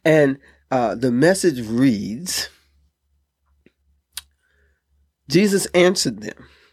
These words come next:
"Do you finally believe? In fact, you're about to make a run for it,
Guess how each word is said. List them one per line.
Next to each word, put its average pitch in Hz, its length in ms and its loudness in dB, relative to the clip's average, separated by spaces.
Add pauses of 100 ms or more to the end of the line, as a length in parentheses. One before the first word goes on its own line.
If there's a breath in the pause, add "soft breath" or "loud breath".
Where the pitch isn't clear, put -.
(1080 soft breath)
"Do 175 540 2
you 135 240 0
finally 180 640 0
believe? 151 720 -4 (500)
In 135 220 2
fact, - 640 -4 (520)
you're 165 260 2
about 131 360 0
to 139 100 -8
make 131 260 0
a 123 100 -2
run 175 320 -2
for 98 320 -8
it, - 80 -20